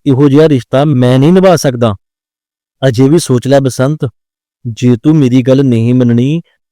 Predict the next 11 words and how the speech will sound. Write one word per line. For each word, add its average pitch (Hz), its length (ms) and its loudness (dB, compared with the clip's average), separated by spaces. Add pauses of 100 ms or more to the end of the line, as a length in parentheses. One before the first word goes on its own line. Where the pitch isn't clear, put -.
(240)
ਤਾਂ 147 180 0
ਇਸ 131 200 0
ਦੇ 147 120 4
ਮਾੜੇ 120 380 2
ਨਤੀਜੇ 127 380 0
ਭੁਗਤਣ 120 400 -4
ਲਈ 131 120 0
ਤਿਆਰ 120 360 2
ਹੋ 113 140 -2
ਜਾ।" 123 200 -2 (680)
ਇਸ 151 100 0